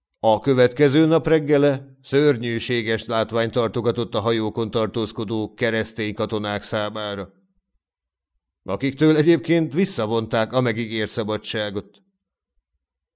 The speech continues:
Végig kellett nézniük, amint a törökök borzasztó kegyetlenséggel végezték ki parancsnokukat. Élve nyúzták le a bőrét.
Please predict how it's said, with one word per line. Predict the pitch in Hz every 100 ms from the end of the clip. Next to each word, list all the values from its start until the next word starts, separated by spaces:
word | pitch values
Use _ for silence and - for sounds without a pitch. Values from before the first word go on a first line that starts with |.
| _
Végig | - 123 139 131 131
kellett | 147 139 123
nézniük, | 156 147 117 131 147 135
amint | 147 143
a | 131
törökök | 160 123 123 143 139 - _ _ _ -
borzasztó | 143 151 123 135 131 143 127
kegyetlenséggel | 151 147 135 127 131 127 131 107 131 127
végezték | 135 127 127 131 156 151
ki | 143
parancsnokukat. | 139 107 101 98 - 98 98 95 98 - _ _ _ _ _ _ _ _ _ _ _ _ _
Élve | 139 135 123 110 107
nyúzták | 113 104 - 123 113 110
le | 135
a | - 151
bőrét. | 120 139 117 104 90 87 82 _ _